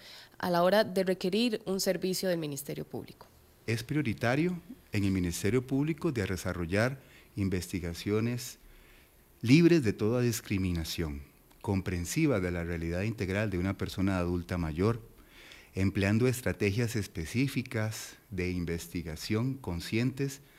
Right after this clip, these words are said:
Speaker 2: de las dificultades y retos que implica ser una persona adulta mayor y de su altísima vulnerabilidad. Establece esta política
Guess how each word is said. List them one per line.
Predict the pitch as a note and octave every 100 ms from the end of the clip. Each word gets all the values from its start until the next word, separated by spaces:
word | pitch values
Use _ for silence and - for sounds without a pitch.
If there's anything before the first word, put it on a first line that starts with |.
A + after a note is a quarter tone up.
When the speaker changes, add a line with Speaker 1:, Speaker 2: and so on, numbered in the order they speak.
| - -
Speaker 2:
de | G#2+
las | F#2 F2
dificultades | F#2 F#2+ - E2 F2+ F#2+ A2 F#2+
y | E2+
retos | G2 B2 G#2+ F#2
que | -
implica | E2+ D#2 G2 A#2 F#2 E2+
ser | F2
una | F2+ F#2+
persona | - E2+ F#2 F#2 F2+
adulta | E2+ F2 F2 F#2+
mayor | F2+ D#2+ G2 A2+ A2+ - - -
y | G2+
de | F2+
su | E2+ F2+ E2+
altísima | D#2+ F#2+ - G#2 G2+
vulnerabilidad. | F2+ E2+ E2+ F2 D#2 D#2+ E2 D#2 D2 E2 - - - - - - - - - -
Establece | G2 - F2+ F#2 A2+ C3+ E3
esta | C#3 D3+
política | D#3+ D3+ B2 C3 D#3+ F#3